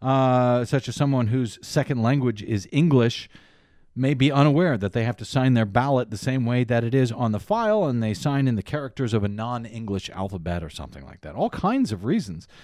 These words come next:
So S B seven five nine was passed a few weeks ago, and the good news coming from, uh, Jim Soper, uh, late yesterday. Uh, Jim, uh, we've had him on the show many times, from the Voting Rights Task Force, the California Election Protection Network.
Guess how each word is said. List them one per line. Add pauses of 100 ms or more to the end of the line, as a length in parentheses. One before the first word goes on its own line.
(160)
So (220)
S
B
seven
five
nine
was
passed
a
few
weeks
ago,
and
the
good
news (240)
coming
from,
uh,
Jim
Soper, (1120)
uh,
late (160)
yesterday.
Uh,
Jim,
uh,
we've
had
him
on
the
show
many
times,
from
the
Voting
Rights
Task
Force,
the
California
Election
Protection
Network.